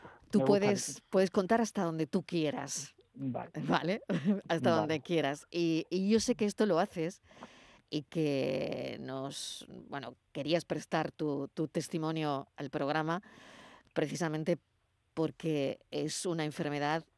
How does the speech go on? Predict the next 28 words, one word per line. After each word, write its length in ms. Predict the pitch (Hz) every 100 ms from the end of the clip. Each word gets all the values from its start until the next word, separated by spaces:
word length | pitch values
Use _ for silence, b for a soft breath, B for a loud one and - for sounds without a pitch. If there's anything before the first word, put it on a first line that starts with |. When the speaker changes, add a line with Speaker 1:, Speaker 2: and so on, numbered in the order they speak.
| _ _ _
Speaker 1:
que 140 | - 160
ha 60 |
sido 420 | 151 190 170 175 - B B B
y 200 | 185 185
es 220 | 196 -
muy 260 | 151 175 208
difícil 400 | 156 170 156 160
acabar 460 | 143 143 147 156 - b b b b
con 180 | - 175
el 100 | 151
estigma, 600 | 143 - 147 135 139 139
casi 460 | - 156 - 190 175 b b
más 240 | 156 170 160
difícil 380 | 156 156 180
que 80 | 175
encontrar 440 | 170 160 160 170 147
la 100 | 147
vacuna, 420 | 147 247 240 196
casi, 240 | 156 - 175
casi, 340 | 202 - 233
¿no? 140 | 170 - - - _ _ _ _ -
Speaker 2:
Sí, 220 | 131 113 B B B B B B
porque 460 | 143 135 131 127 120
todavía 400 | 131 120 120 131
hay 60 |
muchísima 540 | 156 156 156 147 147 131
gente 300 | 139 135 131
que 160 | 127